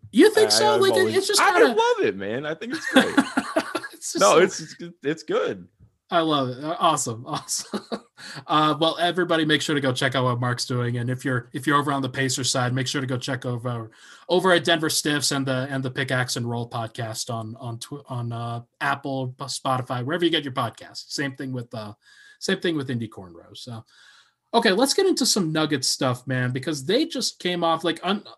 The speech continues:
Speaker 1: the Pacers, they, they were reeling before this win tonight, but the
Speaker 2: Mm.
Speaker 1: Nuggets, they,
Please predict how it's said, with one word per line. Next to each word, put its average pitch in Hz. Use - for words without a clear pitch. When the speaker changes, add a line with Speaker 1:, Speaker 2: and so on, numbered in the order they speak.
Speaker 1:
the 160
Pacers, 202
they, 190
they 165
were 202
reeling 160
before 143
this 131
win 139
tonight, 123
but -
the 98
Speaker 2:
Mm. 143
Speaker 1:
Nuggets, 196
they, 202